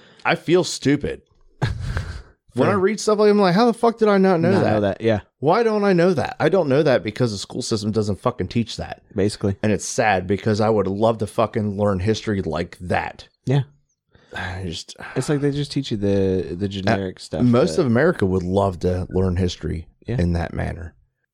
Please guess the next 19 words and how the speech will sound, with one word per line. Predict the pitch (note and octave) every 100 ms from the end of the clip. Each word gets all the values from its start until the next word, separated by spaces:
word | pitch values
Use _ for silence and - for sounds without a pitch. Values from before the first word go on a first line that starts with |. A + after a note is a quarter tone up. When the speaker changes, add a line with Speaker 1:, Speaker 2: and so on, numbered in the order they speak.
| _ -
Speaker 1:
Unreal. | A2+ A#2 G#2 F#2 D#2+ - - _ _ _ _ _
So, | - A#2+ -
what's | D#3+
up, | -
man? | F3+ F3 D#3
We're | E3+
drinking | E3 G3+ D#3+
tonight. | B2+ A#2 G#2
You | B2
drinking? | C3 D3+ F3 D#3+ -
Speaker 2:
Hell | C#3
yeah. | B2+ C3 - _ _ _ _ _ _ _ _ _ _
Cheers. | - G#2+
Speaker 1:
You're | -
fine? | - C#3
Speaker 2:
Cheers. | F2+ F2
Speaker 1:
All | B2+
right, | E3 -
cool. | F#3